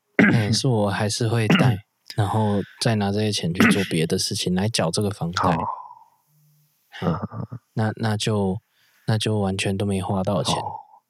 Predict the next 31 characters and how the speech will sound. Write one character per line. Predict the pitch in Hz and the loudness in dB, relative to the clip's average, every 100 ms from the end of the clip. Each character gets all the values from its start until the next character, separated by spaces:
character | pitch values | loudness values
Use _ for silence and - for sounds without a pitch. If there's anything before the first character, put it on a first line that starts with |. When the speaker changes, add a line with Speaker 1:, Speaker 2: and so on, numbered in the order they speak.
| - | -8
Speaker 1:
就 | - 104 | -4 -2
会 | 104 | 0
赚 | - 98 | -2 -2
到 | 98 | -2
一 | 98 | -4
房。 | 92 95 | -6 -2
可 | - | -2
是 | 120 175 160 - | 2 2 0 -2
这， | - 180 | 0 0
这 | 160 202 | 2 2
有 | 170 127 | 4 2
几 | 113 | 0
个 | 104 | 0
前 | 101 - 107 | -2 -2 -2
提 | 117 101 | -2 -2
是， | - 135 117 120 _ _ _ _ _ _ - | 0 0 0 -2 _ _ _ _ _ _ -4
他 | 139 151 | -2 0
的 | 135 | 0
投 | 110 - 104 | -2 -2 -2
资 | 104 117 120 | -2 -2 0
是 | 123 | 0
不 | 110 | -2
是 | 104 | 0
很 | 120 107 | 0 0
有 | 107 | 0
纪 | 95 - 107 98 | -2 -2 0 0
律， | 107 95 | 0 -2
然 | 92 | -2
后 | 90 110 | -2 -2
很 | 98 98 98 | -2 -2 0
有， | 104 87 76 57 | 0 0 -2 -4